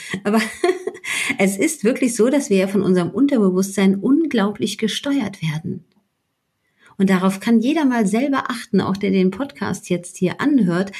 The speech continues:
wie oft er während dem Podcast Gedanken hatte, vielleicht, die gesagt haben, „Was hörst du dir da an?“ Oder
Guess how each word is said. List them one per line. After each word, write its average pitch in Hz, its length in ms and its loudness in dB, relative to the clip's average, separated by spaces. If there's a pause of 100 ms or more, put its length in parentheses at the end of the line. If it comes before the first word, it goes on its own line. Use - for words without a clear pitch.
(340)
wie 233 200 2
oft 233 200 -2
er 208 80 2
während 214 300 2
dem 202 160 0
Podcast 208 500 -4
Gedanken 202 520 0
hatte, 185 260 0
vielleicht, 190 480 2
die 196 60 0
gesagt 190 340 2
haben, 185 260 4 (300)
„Was 127 180 -4
hörst 127 220 -2
du 131 60 -2
dir 131 140 0
da 123 120 0
an?“ 175 400 0 (720)
Oder 156 520 2